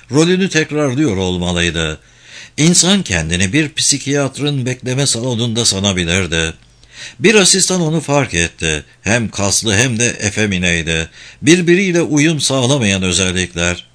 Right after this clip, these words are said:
Ervan kendini tanıttı. Patroniçe buradaydı, ona haber verecekti ve Ervan kadının odasına yöneldi ve hışımla kapıyı açtı.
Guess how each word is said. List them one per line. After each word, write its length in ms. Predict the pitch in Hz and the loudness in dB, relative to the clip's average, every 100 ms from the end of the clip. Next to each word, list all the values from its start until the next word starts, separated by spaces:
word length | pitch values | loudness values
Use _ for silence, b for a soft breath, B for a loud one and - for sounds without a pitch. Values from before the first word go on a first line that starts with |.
| - | -2
Ervan 400 | 151 147 165 143 | 0 0 -2 -2
kendini 420 | 147 151 151 160 | -4 -2 -4 -4
tanıttı. 640 | 101 87 85 - 82 78 B B B | -4 -4 -4 -4 -4 -4 B B B
Patroniçe 640 | - 143 170 175 175 165 120 | 0 0 2 2 2 2 0
buradaydı, 500 | 143 101 85 85 95 | 0 0 0 0 0
ona 280 | 85 123 123 | -2 -2 -2
haber 360 | 101 113 107 | -2 0 0
verecekti 760 | 90 87 82 85 - 92 104 87 | 0 0 -2 -4 -4 -2 -2 0
ve 340 | 90 87 110 120 B B B | 0 0 0 -4 B B B
Ervan 420 | - 78 73 92 90 | -6 -6 -4 -4 -4
kadının 460 | 101 95 113 135 | -6 -6 -4 -4
odasına 480 | 104 101 101 98 110 | -4 -2 -2 -2 0
yöneldi 480 | 92 82 87 87 92 | 0 0 0 -2 0
ve 120 | 104 | 0
hışımla 560 | 104 131 147 127 120 117 | 0 0 0 -2 -4 -4
kapıyı 360 | 104 101 98 | -4 -2 0
açtı. 560 | 87 85 - 82 80 | 0 -2 -4 -4 -4